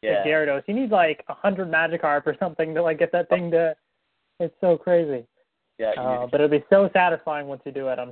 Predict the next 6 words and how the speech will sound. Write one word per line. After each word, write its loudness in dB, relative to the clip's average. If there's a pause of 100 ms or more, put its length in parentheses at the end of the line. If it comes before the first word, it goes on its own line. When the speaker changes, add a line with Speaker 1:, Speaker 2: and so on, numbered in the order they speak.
Speaker 2:
sure. -6 (1300)
Speaker 1:
Now, 4 (100)
I've -2
seen -16
those -4 (100)
hacks, -6